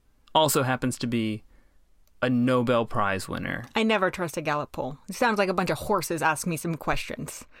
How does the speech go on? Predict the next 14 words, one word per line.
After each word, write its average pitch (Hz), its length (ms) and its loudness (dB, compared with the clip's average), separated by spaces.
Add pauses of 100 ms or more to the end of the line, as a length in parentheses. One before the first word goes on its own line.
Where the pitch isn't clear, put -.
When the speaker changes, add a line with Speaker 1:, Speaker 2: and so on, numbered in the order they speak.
(320)
Speaker 1:
All 151 240 6
I'm 190 140 4
saying 240 360 4
is 120 400 2 (500)
Speaker 2:
<laughs> 247 440 -18
Nobel 226 420 2
Prize, 175 560 0 (160)
not 160 360 2
Beyonce. 160 680 -4 (2250)
All 170 100 4
right, 240 300 4 (360)
let's 196 180 0
do 311 160 4
this. 277 320 2